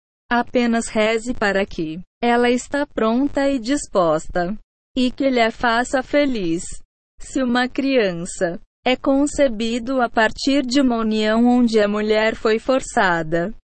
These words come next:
ele será muito manchado.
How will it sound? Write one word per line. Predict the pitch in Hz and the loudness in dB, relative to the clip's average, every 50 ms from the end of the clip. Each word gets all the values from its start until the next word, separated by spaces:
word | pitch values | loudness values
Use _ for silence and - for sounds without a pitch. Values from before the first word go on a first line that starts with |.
| _ _ _ _ _ _ _ _ _ _ - | _ _ _ _ _ _ _ _ _ _ -2
ele | 240 254 185 185 180 185 202 - _ _ - - | -2 0 2 0 0 0 -2 -8 _ _ -18 -16
será | - - - 254 240 233 226 226 | -6 -2 0 0 2 2 2 2
muito | 220 220 226 233 247 247 247 - 277 | 0 0 0 0 0 0 0 0 0
manchado. | 262 240 233 226 233 233 - - - 240 196 175 170 165 160 156 165 170 165 - | 0 0 0 0 -2 -2 -4 -2 -2 -2 0 0 -2 -4 -6 -6 -8 -8 -8 -8